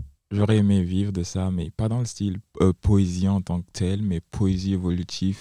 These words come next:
cinématographique en fait. Parce que j'aimerais bien, comme j'ai dit, écrire des scénarios, euh, à un niveau plus grand qu'une simple poésie.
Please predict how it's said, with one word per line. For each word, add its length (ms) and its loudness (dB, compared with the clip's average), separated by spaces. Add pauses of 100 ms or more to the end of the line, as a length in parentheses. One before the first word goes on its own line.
cinématographique 1040 -6
en 60 -10
fait. 240 -12
Parce 140 -18
que 100 -4
j'aimerais 260 0
bien, 280 -2
comme 160 -6
j'ai 120 -4
dit, 260 -2
écrire 520 -8 (160)
des 120 -6
scénarios, 800 -4 (680)
euh, 240 -4 (160)
à 80 -6
un 80 -2
niveau 640 -2
plus 180 0
grand 340 -6
qu'une 280 -10
simple 400 -12
poésie. 560 -8